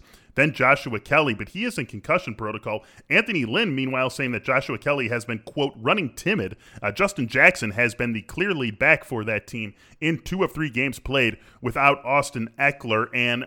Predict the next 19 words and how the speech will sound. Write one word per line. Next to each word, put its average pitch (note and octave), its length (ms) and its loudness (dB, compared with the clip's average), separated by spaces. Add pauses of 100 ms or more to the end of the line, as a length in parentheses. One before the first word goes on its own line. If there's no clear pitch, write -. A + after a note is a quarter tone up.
(100)
while E3 240 4
I C#3 240 4
don't B3 260 2
think - 440 -6
anyone F3+ 400 0
is A#2 120 -2
going C#3 260 -4
to A#2 120 -6
necessarily C3 640 -2
run A2+ 320 0
away G#2+ 320 2
with C#3 220 -4
the F#2+ 80 -10
job B2 600 -2
until B2+ 460 -4
Austin A#2 400 -6
Eckler C3 420 -6
is G2+ 260 -6
back, C3+ 520 -2